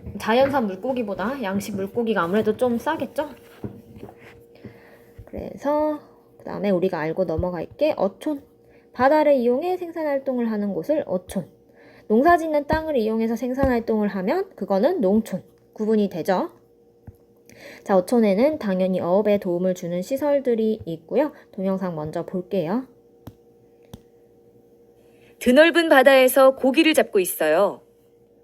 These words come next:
Speaker 2: 갯벌에서 조개를 캐고 있어요. 바닷속에서 김과 미역을 따고 있어요. 바다에서 김을 기르고 있어요.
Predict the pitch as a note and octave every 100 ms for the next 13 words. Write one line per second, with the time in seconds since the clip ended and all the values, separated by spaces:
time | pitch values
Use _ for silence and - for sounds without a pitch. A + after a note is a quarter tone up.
0 | _ _ _ - - F3+ - A#3+ A3 G3
1 | D4+ C4+ - - B3 B3 E4 D#4+ F4 E4+
2 | A#3+ - D#3 B2+ - _ _ _ _ _
3 | _ _ _ _ _ _ - - - A#3
4 | B3 C4 A#3 A3+ B3 A#3+ A#3+ - G#3+ G#3
5 | G#3+ G#3 A#3 C4+ C4+ F#3 B3 C#4+ C4+ C4+
6 | D#4+ D4+ G3 - D3 B2+ _ _ _ _
7 | _ _ _ - _ _ _ - - -
8 | - A3 C4+ B3+ B3+ C#4 C4+ C4+ B3+ D#4+
9 | F4 C#4 A3+ G3 F3 - D3 F3+ E3+